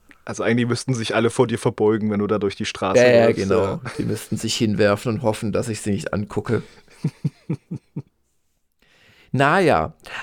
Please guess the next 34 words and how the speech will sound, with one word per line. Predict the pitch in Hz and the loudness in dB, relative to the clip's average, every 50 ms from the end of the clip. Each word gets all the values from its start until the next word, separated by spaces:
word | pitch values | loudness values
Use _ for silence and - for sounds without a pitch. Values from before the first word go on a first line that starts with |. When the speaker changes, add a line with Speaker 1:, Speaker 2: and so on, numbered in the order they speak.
| - _ - | -12 _ 2
Speaker 2:
aber | - 180 240 262 220 160 139 117 113 107 | 2 2 4 2 2 2 2 2 2 2
es | 117 - - | 0 -2 0
gab | - 143 156 | 0 0 2
auch | 170 156 110 | 2 0 0
eine | 120 139 131 | 0 0 -2
Sonntagsfrage | - - 160 190 220 226 185 - - - - - 143 139 135 139 139 147 117 | 0 0 0 0 2 2 0 0 -2 -6 -4 0 2 2 4 4 4 2 2
und | 135 127 117 - - | 2 0 -4 -4 -4
die, | 135 139 147 160 165 156 151 143 | -2 0 0 2 4 4 4 4
äh, | 110 127 135 - - | 4 2 0 -2 -2
ist | 113 131 - - | -2 -4 -4 -2
endlich | - 120 135 135 139 120 - - | -2 -2 -2 -2 -4 -6 -4 -2
mal | 120 117 117 113 113 117 | 0 2 2 4 4 2
nicht | 113 113 117 131 151 - - - - | 2 2 2 0 0 -2 -8 -10 -8
zu | - - 127 | -4 -4 -4
Starfield | - - - 110 107 107 104 107 - - 113 101 104 104 101 101 - - | -4 0 0 2 4 4 2 2 0 -2 0 2 2 2 0 -2 -4 -4
gewesen. | 107 98 95 98 95 98 98 - 101 90 90 117 151 _ _ _ _ _ _ _ _ _ _ _ _ _ _ _ - | -4 -2 -2 -2 -2 -2 -4 -4 -4 -4 -4 -6 -8 _ _ _ _ _ _ _ _ _ _ _ _ _ _ _ -2
Speaker 1:
Nein, | 135 131 123 120 123 127 | 2 2 2 2 2 0
Speaker 2:
Aber | - 107 | 2 2
Speaker 1:
sondern | 123 117 120 | 4 4 4
Speaker 2:
indirekt | 143 123 131 127 - 117 113 - - 113 | 4 4 4 4 4 2 0 0 0 0
doch. | 110 - - - - - | 0 0 -2 -10 -4 -4
<laughs> | 165 - - | -4 -4 -2
Speaker 1:
zu, | - - 139 131 | -2 -2 -2 -2
zu | - - - 156 | 0 2 2 2
Starfield | - - - 135 135 165 170 - 196 170 160 147 - - | 4 6 6 6 6 6 4 4 2 2 2 2 2 2
und | 170 185 185 - - | 2 2 2 2 2
anderen | 120 147 165 147 120 113 | 0 2 2 2 0 2
Spielen. | - - - - 123 117 117 113 | 0 -2 -4 -2 2 4 4 4
Und | 107 107 110 | 4 2 0
zwar | - - 127 123 131 139 147 143 - - - - | -2 2 6 6 6 6 4 2 -2 -10 -6 0
war | 117 117 | 0 2
die | 123 127 | 2 2
Frage, | - - 131 131 127 123 110 | 2 2 2 4 4 2 2
reizt | 107 113 123 160 175 - - - - | 2 2 4 4 2 0 -4 -12 -10